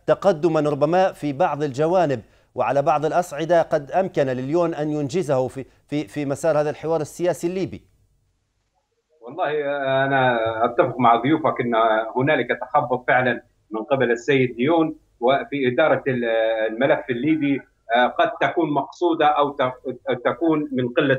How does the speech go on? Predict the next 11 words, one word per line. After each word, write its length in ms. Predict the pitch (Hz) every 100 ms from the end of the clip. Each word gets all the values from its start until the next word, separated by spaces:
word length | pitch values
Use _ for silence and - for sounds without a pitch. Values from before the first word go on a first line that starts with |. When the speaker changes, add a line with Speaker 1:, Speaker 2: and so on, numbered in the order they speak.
| -
Speaker 2:
خبرة 220 | 135 131
للسيد 580 | 127 120 123 123 139 123 110
ليون، 300 | 117 101 - _ - -
لكن، 400 | 226 - 180 175
آه، 340 | 165 156 156
ع-، 320 | 143 165 135
عملية 360 | 131 170 190 170
أنه 220 | 160 147
وصل 320 | 180 175 175 147
إلى 200 | 147 147
نقاط، 460 | 147 139 190 190